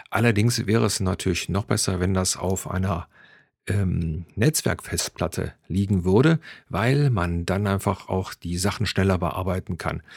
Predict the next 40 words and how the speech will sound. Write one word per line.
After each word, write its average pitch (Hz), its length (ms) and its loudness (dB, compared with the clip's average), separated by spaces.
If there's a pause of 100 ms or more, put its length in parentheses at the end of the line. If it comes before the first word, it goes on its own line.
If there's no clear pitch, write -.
(320)
Also, 90 420 -2
weil 85 280 -4
zum - 180 -6
Beispiel 90 380 -4
so 95 160 -2
einige 92 340 -2
Songs 92 360 -2
brauchen 87 420 -2
noch 85 200 -6
einen 87 340 -4 (260)
besonderen 92 480 -2
Tag 120 300 0
und 95 120 0
so 98 140 -2
weiter, 95 240 0
damit 95 180 -2
das 95 160 -2
richtig - 240 -8
dargestellt 110 500 0
wird. 104 160 -2 (440)
Und 107 100 0
das - 160 0
würde 147 120 4
ich 127 100 -4
gerne 113 200 0
von 101 180 2
hier 120 220 2
aus, 123 140 0
also 95 180 0
von 92 180 0
meinem 90 260 0 (240)
Büro 139 360 2
aus 113 200 2
machen. 107 300 2 (1160)
Äh, 101 220 2 (260)
die 95 80 -4
Festplatte 95 480 -4
steht - 260 -2
allerdings 95 380 0
unten. - 340 -2